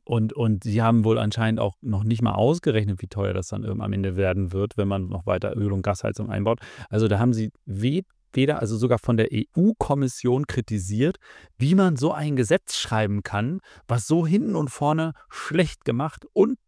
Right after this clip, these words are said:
auch noch schlecht umgesetzt ist und auch noch überhaupt die Grundpfeiler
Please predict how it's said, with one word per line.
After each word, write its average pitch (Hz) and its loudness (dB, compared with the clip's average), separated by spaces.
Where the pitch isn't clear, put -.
auch 151 2
noch 165 2
schlecht - -2
umgesetzt 185 0
ist - -6
und 151 0
auch 165 2
noch 160 2
überhaupt 156 2
die 139 -4
Grundpfeiler 143 0